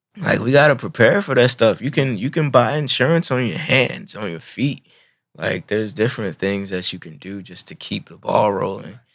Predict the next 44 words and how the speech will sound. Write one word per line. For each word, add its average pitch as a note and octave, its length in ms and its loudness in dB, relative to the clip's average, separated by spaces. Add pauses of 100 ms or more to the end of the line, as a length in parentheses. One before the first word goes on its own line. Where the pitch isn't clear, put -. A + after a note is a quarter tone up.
(340)
And F2+ 240 -6
we F#2+ 80 -10
have G#2 200 -2
to - 100 -18
prepare G2+ 460 2
for - 160 -8
that, F2 300 -8
'cause D2+ 180 -20
it's F2+ 180 0
like, F2+ 180 -4
if - 160 -20
you F2+ 60 -16
want A2 180 -6
a - 40 -18
family, A2 640 0
you F#2 120 -6
want G#2+ 260 -2
kids, A2+ 440 2
you A2+ 100 -14
know, A2 180 -10
they're A2 100 -6
gonna B2 140 -4
have A2+ 100 -4
to A2 60 -14
pay G#2+ 200 -2
for - 140 -12
college. A2+ 580 2 (400)
And A2 200 4
it's A2+ 140 0
gonna C3+ 180 4
be C3+ 180 4
more D#3+ 220 8
than E3+ 100 4
what E3+ 180 -2
you A3+ 120 2
pay B2 240 4
for - 160 -12
college. - 500 -8 (280)
So A2 320 -2
we A2+ 100 -4
just B2 160 -6
have C#3 180 4
to E2 100 -14
prepare. G2+ 600 2